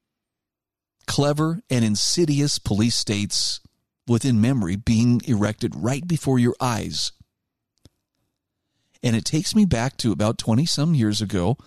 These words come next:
when New Zealand and Australia were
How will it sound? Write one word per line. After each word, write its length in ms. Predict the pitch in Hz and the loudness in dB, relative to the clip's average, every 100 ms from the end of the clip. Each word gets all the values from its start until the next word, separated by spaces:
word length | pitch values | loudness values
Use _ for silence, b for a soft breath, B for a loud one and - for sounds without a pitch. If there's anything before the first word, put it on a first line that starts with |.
| b b b - | b b b -4
when 420 | 127 127 117 107 | 0 2 2 2
New 160 | 127 113 | 2 2
Zealand 420 | 104 110 131 160 | 2 2 2 2
and 100 | 143 | 2
Australia 600 | 139 147 113 98 95 110 b b b | 0 0 0 0 0 -4 b b b
were 480 | 104 98 123 151 180 | -2 2 2 2 -4